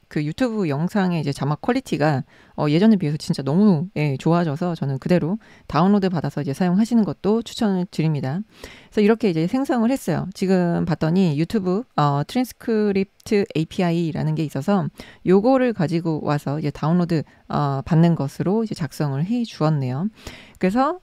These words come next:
어, 여기 이제 get script 해가지고 유튜브 요 아이디 값만 넣어주게 되면은 영상을 이제 다운로드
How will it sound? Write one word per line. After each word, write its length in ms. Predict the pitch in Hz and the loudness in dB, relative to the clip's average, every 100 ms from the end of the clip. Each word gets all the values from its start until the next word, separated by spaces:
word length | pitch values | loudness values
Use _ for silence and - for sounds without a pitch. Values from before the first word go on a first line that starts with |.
| - | -6
어, 300 | 151 151 147 | -2 0 0
여기 240 | 165 170 180 | 2 2 0
이제 280 | 160 156 156 | 0 -4 -2
get 100 | 175 | -4
script 540 | 160 - 254 240 - | -4 -6 -8 -8 -4
해가지고 600 | 220 214 156 143 - 175 | -2 0 -2 -4 -2 0
유튜브 520 | 147 160 240 202 147 151 | 0 -2 -4 -2 -2 -2
요 320 | 156 156 143 | -2 -2 -4
아이디 360 | 247 165 196 175 | -2 0 0 -2
값만 400 | - 185 175 170 | 0 0 2 0
넣어주게 420 | 143 156 151 156 | -2 -4 -4 -6
되면은 520 | 156 143 143 185 143 | -4 -2 0 0 0
영상을 440 | 143 160 185 156 175 | -2 -2 0 -2 -2
이제 140 | 185 | -6
다운로드 520 | - 156 165 160 147 | -4 -2 0 0 -2